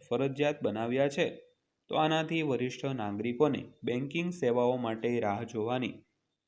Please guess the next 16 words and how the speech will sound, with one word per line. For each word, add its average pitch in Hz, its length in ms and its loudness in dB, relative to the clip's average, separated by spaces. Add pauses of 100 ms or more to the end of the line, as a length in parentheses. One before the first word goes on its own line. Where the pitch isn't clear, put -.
જરૂરિયાત 156 580 2
ઓછી 113 320 -2
થશે 165 380 0
અને - 360 -4
ઝડપી 123 380 -2
પ્રક્રિયા 113 520 -2
સુનિશ્ચિત 104 760 -6 (100)
થશે. 104 680 0 (1300)
ત્યારબાદ 175 460 6
જોઈએ 135 340 6
તો 175 200 0
મુસાફરી 135 680 0
સુલભ 131 480 0
અને 143 240 -2
સસ્તી 131 460 -4
બનાવવામાં 104 720 -2